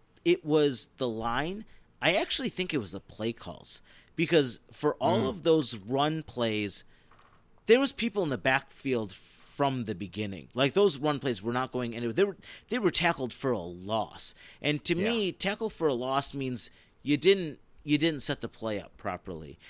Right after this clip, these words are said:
Speaker 1: And I do think that, you know, going back to Josh, I think that he has to recognize there's a, several of those plays where there was, like, eight people within not just at the line of scrimmage, but within the tackle box,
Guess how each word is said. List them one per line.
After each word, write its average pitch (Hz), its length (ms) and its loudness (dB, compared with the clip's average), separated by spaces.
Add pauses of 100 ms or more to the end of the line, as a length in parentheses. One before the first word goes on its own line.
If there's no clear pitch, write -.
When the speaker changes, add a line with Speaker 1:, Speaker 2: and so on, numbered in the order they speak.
(200)
Speaker 1:
And 151 120 2
I 156 60 8
do 214 240 2
think 190 200 -2
that, 151 220 2
you 143 140 -2
know, 117 340 -2 (380)
going 131 240 -6
back 127 160 0
to 117 60 -14
Josh, 127 340 -2
I 123 60 -8
think 165 200 -6 (100)
that 143 200 0 (180)
he 131 160 0
has 151 160 4
to 131 100 -10
recognize 131 400 -2
there's 170 160 0
a, 185 80 0
several 339 380 0
of 160 120 -2
those 127 180 0
plays 185 340 0
where 127 200 2 (400)
there 247 160 6
was, 359 160 0
like, 147 280 2 (340)
eight 226 320 2
people 165 540 2
within 151 640 0
not 226 280 0
just - 420 0
at 151 140 -2
the 151 100 -2
line 147 240 0
of - 80 -2
scrimmage, 214 680 -2
but 147 220 0 (520)
within 185 380 4
the 139 80 0
tackle - 420 -4
box, - 500 -10